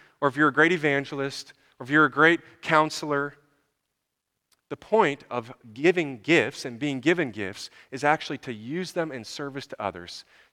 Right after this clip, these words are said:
To say it simply, friends, it's not about me and it's not about you. It's about Christ and the unity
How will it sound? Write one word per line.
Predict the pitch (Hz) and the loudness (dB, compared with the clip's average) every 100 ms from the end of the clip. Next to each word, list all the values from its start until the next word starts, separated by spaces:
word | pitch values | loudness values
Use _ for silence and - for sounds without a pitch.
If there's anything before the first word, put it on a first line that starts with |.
| - | -14
To | 139 | -4
say | 170 165 | 0 0
it | - | -2
simply, | - 143 - 98 85 _ _ _ _ _ _ | -6 -6 -6 -14 -16 _ _ _ _ _ _
friends, | 131 123 | -6 -6
it's | 113 123 | -6 -4
not | 123 | -2
about | 123 123 101 | 0 -2 -4
me | 117 | -8
and | 110 | -10
it's | 98 | -10
not | 110 107 | -8 -6
about | 110 104 | -4 -4
you. | 110 156 90 _ _ _ _ _ | -8 -10 -12 _ _ _ _ _
It's | - | -12
about | 117 131 | -6 -6
Christ | - 143 180 - - - _ _ _ _ | -6 -14 -14 -14 -16 -18 _ _ _ _
and | 123 117 | -14 -12
the | |
unity | 110 139 180 131 95 90 | -6 0 0 0 -6 -20